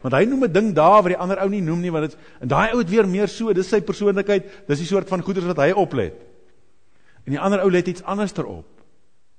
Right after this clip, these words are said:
En die detail is hier en daar, is jy nou nie seker, praat hulle nou van dieselfde geleentheid, of er daar twee geleenthede gewees het, min of meer dieselfde ding gebeur het nie?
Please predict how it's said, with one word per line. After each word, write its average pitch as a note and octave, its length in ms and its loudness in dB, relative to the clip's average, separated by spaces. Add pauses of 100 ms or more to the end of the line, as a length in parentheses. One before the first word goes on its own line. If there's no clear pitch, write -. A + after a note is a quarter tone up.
(420)
En B3+ 60 -4
die A#3+ 140 2
detail C#4+ 480 4
is B3 140 -4
hier G#3+ 160 -2
en D#4 120 -4
daar, C#4 380 0 (1300)
is D#3+ 120 -6
jy A#3 80 0
nou C4+ 60 -2
nie D#4 120 -2
seker, C4+ 400 0
praat A#3+ 260 0
hulle A3+ 120 -4
nou G#3+ 100 0
van G#3 80 -2
dieselfde B3+ 400 2
geleentheid, G#3 480 2
of F3+ 100 0
er F#3 60 0
daar F3 160 2
twee C4 160 -4
geleenthede G3 420 0
gewees F#3+ 240 0
het, E3 100 -8
min C#3 160 0
of F#3+ 80 -2
meer G3+ 120 -2
dieselfde F3+ 320 0
ding D#3+ 160 -2
gebeur D3 300 2
het D3+ 160 -2
nie? G#3+ 120 -10